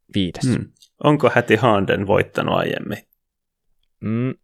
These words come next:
Speaker 1: on mun mielestä voittanut,
Speaker 2: E V S
Speaker 1: mutta
Speaker 2: kisa.
Speaker 1: se oli mulle yllätys, että hän voitti tällaisen niinku Bike Park-tyyppisen kilpailun.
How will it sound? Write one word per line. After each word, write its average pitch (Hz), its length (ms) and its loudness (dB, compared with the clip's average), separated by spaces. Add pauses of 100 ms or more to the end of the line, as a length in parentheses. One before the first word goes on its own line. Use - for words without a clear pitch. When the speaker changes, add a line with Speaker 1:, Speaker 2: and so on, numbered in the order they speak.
(380)
Speaker 1:
on 208 160 6
mun 139 140 6
mielestä 107 200 -2
voittanut, 104 320 2
Speaker 2:
E - 20 -2
V - 120 -4
S - 200 -10
Speaker 1:
mutta 117 340 0
Speaker 2:
kisa. - 240 -14 (140)
Speaker 1:
se - 140 -4
oli 240 140 2
mulle 139 300 0
yllätys, 180 480 2
että - 160 -6
hän 123 160 -4
voitti 143 360 4
tällaisen 95 460 -2 (420)
niinku - 160 -18 (180)
Bike 147 300 4
Park-tyyppisen 92 1080 0
kilpailun. 110 840 0